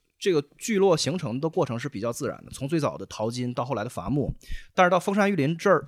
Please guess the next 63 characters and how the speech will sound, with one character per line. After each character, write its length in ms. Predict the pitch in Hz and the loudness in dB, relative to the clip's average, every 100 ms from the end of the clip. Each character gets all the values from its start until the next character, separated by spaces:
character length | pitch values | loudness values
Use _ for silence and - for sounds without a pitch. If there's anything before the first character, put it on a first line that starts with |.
| - | -4
这 100 | - | 0
儿 40 | 165 | 0
之 160 | 175 | 0
后， 260 | 165 208 117 | 0 0 0
其 180 | - 143 | -2 -4
实 40 | |
是 120 | 151 | -2
一 40 | 139 | -4
个 80 | |
比 100 | 139 | -2
较 80 | 131 | -4
突 260 | - - 160 | -4 -4 -4
兀 220 | 165 123 | -2 -4
的 180 | - - _ _ _ | -6 -14 _ _ _
一 140 | 113 | -4
个 100 | 127 | -4
戛 220 | 120 113 | -2 -2
然 160 | 139 127 | 0 -2
而 180 | 95 131 | -2 -6
止 140 | - | -8
的 80 | - | -10
过 120 | 101 | -10
程， 140 | - - - _ | -10 -14 -20 _
是 240 | - 185 | -4 0
行 340 | 151 - 104 131 | 2 0 0 0
政 280 | 202 165 - _ _ _ - | 0 0 -6 _ _ _ -4
的 100 | 127 | 0
力 200 | 139 120 | 2 2
量 260 | 107 87 95 | 0 -2 -4
在 240 | 151 117 | -2 0
让 320 | 120 135 110 - _ _ | 0 0 -2 -12 _ _
人 220 | - 120 123 | -4 0 2
们 240 | 117 117 | 0 -2
就 180 | - 120 | -6 -6
是 140 | 113 | -4
迁 260 | - 170 170 | 0 0 0
走， 240 | - - _ _ | -2 -6 _ _
迁 200 | - 127 | -4 -2
到 240 | 135 123 104 - _ | 0 -2 -2 -14 _
这 100 | - | -10
个 80 | 113 | -8
其 160 | 101 113 | -4 -4
他 180 | 131 135 | -2 -4
的 120 | 120 | -2
地 120 | 131 | -4
方 140 | 98 | -6
去。 180 | 90 - _ - - | -10 -14 _ -20 -10
就 160 | - 160 | -6 -4
像 180 | - 202 | 0 0
刚 100 | 180 | 2
才 120 | 175 | 0
说 180 | 170 170 | 0 0
这 100 | 202 | 2
个 80 | 180 | 2
林 160 | 147 185 | 2 -2
场， 200 | 147 - | -4 -4
它 140 | 151 | -4
其 120 | 147 | -4
实 60 | 143 | -4
是 100 | 151 | -2
一 60 | 143 | -4
公 180 | 139 | -4
司， 280 | 139 135 135 | -6 -6 -8